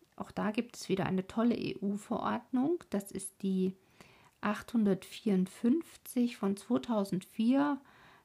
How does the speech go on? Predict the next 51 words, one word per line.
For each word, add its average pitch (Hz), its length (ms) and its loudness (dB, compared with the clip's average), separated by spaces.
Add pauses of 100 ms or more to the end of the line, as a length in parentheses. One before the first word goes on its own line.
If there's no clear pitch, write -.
im 214 200 2
Anhang 196 400 2
eins 226 360 0
und 202 140 0
noch 190 120 -2
jeder 190 260 0
Menge, 190 360 2
was 185 160 -4
dahinter 185 360 -2
steht. 262 540 -2 (260)
Ich - 100 -20
denke, 190 220 0
das 190 180 -4
ist - 160 -6
nicht 208 160 0
so 175 140 -4
wichtig. 220 540 0 (400)
Im-, 196 240 -2 (140)
viel 226 200 4
wichtiger 202 380 2
ist - 120 -4
für - 100 -2
uns, 202 180 0
dass 208 140 0
wir 190 120 4
wissen, 202 240 4
was 208 200 0
darin 214 320 4
steht. 247 480 -2 (440)
Und 226 80 0
zwar 220 240 6
wird 214 180 0
hier 285 400 6 (800)
geschrieben, 233 640 4
sie 247 140 2
verpflichten 220 560 2
den 190 220 6
Jäger, 254 500 4
vor 240 260 2
dem 277 180 4
Versorgen 190 640 0
und - 240 -6
nach 175 280 0
dem - 200 -2
Ausweiden 190 580 0
des 156 240 -6
Wildes 240 420 4
bestimmte 247 560 0
Untersuchungen 190 800 0
am 160 200 -4
Wildkörper, 208 720 0